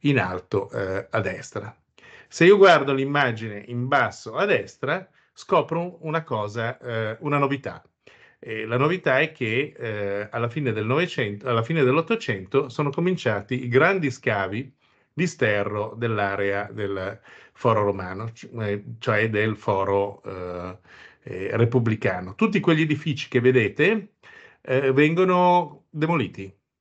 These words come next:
Ne resta solo uno, quello sulla destra guardando, eh, il tempio. Tutto il resto non esiste più. Non esiste più e fa parte di quell'operazione che si è svolta, eh, diciamo, in epoca postumila-, eh, postunitaria,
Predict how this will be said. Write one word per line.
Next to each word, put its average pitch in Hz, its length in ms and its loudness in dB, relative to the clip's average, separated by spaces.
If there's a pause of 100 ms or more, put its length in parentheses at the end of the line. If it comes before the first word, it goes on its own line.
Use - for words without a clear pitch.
(180)
Ne 135 220 2
resta 139 360 2
solo 113 360 -4
uno, 107 340 -6
quello 98 280 -10
sulla 92 520 -8 (240)
destra 117 500 2
guardando, 92 920 -10
eh, 92 340 -18
il 117 180 -8
tempio. 98 480 -4
Tutto 240 220 0
il 226 60 6
resto 226 460 0 (280)
non 180 160 6
esiste 170 360 2
più. 92 260 -8 (600)
Non 127 140 2
esiste 185 360 4
più 233 460 4
e 135 160 2
fa 170 160 2
parte 160 420 2
di 117 160 -6
quell'operazione 127 1000 -2 (520)
che 117 140 -6
si 143 180 -2
è 113 320 0 (540)
svolta, 117 640 0 (160)
eh, 90 680 -16
diciamo, 104 460 -6
in 98 100 -8
epoca 110 320 -8
postumila-, 156 560 -4
eh, 120 160 -4
postunitaria, 123 720 -6